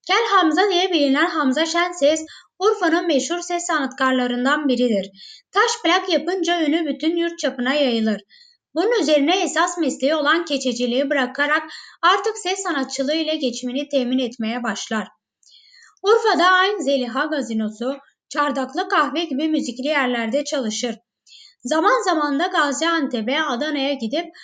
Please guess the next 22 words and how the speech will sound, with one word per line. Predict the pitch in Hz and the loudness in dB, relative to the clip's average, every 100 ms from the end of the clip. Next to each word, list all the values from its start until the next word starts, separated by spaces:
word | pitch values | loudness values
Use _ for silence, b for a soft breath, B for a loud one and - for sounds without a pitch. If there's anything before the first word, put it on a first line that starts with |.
| B B | B B
oradaki | 370 415 359 - 349 | 0 2 0 0 -2
gazinolarda | 381 302 320 320 269 233 226 277 349 349 | 0 0 0 0 0 0 0 0 0 -2
çalışır. | 311 240 214 247 214 - _ B B B B | -2 -2 -2 -2 -4 -6 _ B B B B
Sık | - 453 | -2 0
sık | 453 415 427 330 | 2 0 0 0
gittiği | 320 320 311 | -2 0 0
yerlerden | 359 320 285 254 269 349 320 | 2 2 2 2 0 0 0
biri | 277 320 | 0 0
de | 330 269 | 0 2
Diyarbakır'dır. | 254 262 240 226 - 226 214 190 - B B B B - | 2 0 -2 -6 -6 -6 -6 -8 -14 B B B B 0
Diyarbakırlılar | 330 427 480 359 320 285 339 392 | 4 4 2 0 0 2 2 2
Hamza | 349 277 277 370 | 0 -2 0 -2
Şen, | 381 370 330 285 | -2 -2 -4 -8
Şenses'i | - 330 415 - 294 - 359 | -2 0 -2 -4 -6 -4 -6
çok | 349 330 - | -4 -4 -6
sever. | 277 240 220 214 B B B _ | -4 -2 -4 -6 B B B _
Meşhur | 302 302 381 | -2 0 0
ses | 453 - 381 | 0 2 0
sanatkarı | 381 349 302 269 - 269 262 339 | 0 -2 -2 -4 -2 0 0 -2
Celal | 302 269 294 349 | 0 0 0 0
Güzelses | 262 254 320 320 330 330 - | -2 0 -2 -2 -4 -4 -4
de | 302 | -4